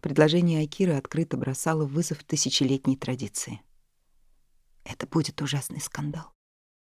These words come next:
прошептала Нори. "Бабушка сильно рассердится". "Отлично. Если повезет, у нее случится инсульт, и мы сможем уехать в Париж".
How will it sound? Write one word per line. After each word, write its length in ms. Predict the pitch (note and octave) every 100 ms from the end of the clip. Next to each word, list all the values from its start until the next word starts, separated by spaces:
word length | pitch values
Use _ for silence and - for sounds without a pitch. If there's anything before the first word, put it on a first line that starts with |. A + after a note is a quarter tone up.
| _
прошептала 520 | B2+ - - A#2 A#2+
Нори. 300 | B2+ B2 B2 _ _ _ _ _ _ - _ _ -
"Бабушка 480 | D#3 D3 - -
сильно 380 | - - E3+ E3+
рассердится". 640 | C#3+ - - - - - - _ _ _ _ _ _ _ _ _ _ _
"Отлично. 680 | C#3 D3 - C3+ - - - - _ _ _ _ _
Если 320 | - D3+ - D#3
повезет, 500 | F3 F#3 F3+ F3+ C3+
у 40 |
нее 260 | C#3 C#3 C3+
случится 440 | C#3+ - C#3+ C#3+
инсульт, 440 | C3+ - C#3 - -
и 80 | C3
мы 100 | B2
сможем 360 | - B2 B2 B2+
уехать 280 | B2 -
в 80 | -
Париж". 400 | C3 B2 - -